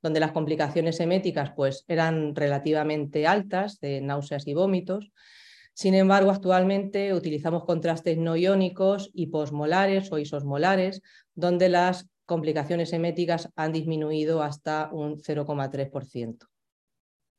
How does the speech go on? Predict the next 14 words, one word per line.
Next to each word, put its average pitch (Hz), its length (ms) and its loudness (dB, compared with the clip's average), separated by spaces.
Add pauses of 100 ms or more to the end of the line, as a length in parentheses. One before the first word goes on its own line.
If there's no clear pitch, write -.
Además, 170 640 2 (920)
parece 170 340 4
difícil 190 480 2
justificar 160 640 0
estas 165 800 0
ayunas 190 600 2
cuando, 175 800 2
eh, 147 460 0
hacemos, 156 920 0 (120)
eh, 147 640 -2
hidrotac, 156 720 -2
¿no? 208 240 0
O 160 40 -6
sea, 147 360 -8